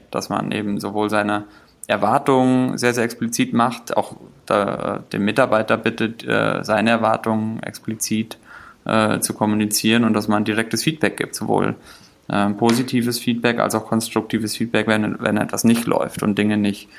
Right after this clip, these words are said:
nicht totschweigt. Das sind so, also eine, eine Struktur, die für einen funktioniert. Und da gibt's keine, da gibt's jetzt nicht den einen Masterplan, da gibt's ganz viele verschiedene Dinge, ähm,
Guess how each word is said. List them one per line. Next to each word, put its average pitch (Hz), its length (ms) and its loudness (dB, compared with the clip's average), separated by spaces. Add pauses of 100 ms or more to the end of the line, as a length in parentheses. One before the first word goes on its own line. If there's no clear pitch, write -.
(260)
nicht 110 160 -2
totschweigt. - 800 0 (440)
Das 107 200 2
sind 107 180 2
so, 104 280 2
also 104 200 0
eine, 104 180 2
eine 104 180 2
Struktur, 170 680 -2 (1200)
die 127 120 -2
für 127 180 2
einen 127 180 2
funktioniert. 127 440 2
Und 127 60 2
da 110 60 2
gibt's 120 280 -4
keine, 113 520 2
da 101 80 0
gibt's 107 220 -4
jetzt 117 140 -2
nicht 117 200 -2
den 107 140 0
einen 101 240 0
Masterplan, 131 640 2
da 110 60 2
gibt's - 260 -6
ganz 110 220 0
viele 117 180 -2
verschiedene 123 680 0 (400)
Dinge, 139 460 2
ähm, 120 500 0